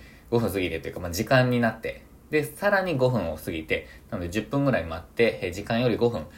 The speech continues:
長く待っても、こう、誰も入ってこなかったので、あの、まあ、さすがに不安になるじゃないですか。で、誰もっていうのは複数人のい-、あの、いる予定だったんですよね。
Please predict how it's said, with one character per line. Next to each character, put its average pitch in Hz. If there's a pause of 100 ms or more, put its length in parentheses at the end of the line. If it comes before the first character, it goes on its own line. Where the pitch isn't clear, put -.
(280)
長 98
く 95
待 90
っ -
て -
も、 95
こ 95
う、 92
誰 113
も 143
入 147
っ 135
て -
こ 95
な 90
か 87
っ -
た 90
の 85
で、 90 (360)
あ 101
の、 101
ま 113
あ、 -
さ 123
す -
が 143
に 139
不 135
安 131
に 131
な 127
る 104
じ 90
ゃ -
な 85
い 78
で 82
す -
か。 80 (400)
で、 85
誰 120
も 175
っ 175
て 113
い -
う 85
の 80
は 80
複 -
数 202
人 98 (300)
の 90
い-、 82 (340)
あ 90
の、 85
い 92
る 101 (280)
予 165
定 104
だ 104
っ 104
た -
ん -
で -
す -
よ -
ね。 76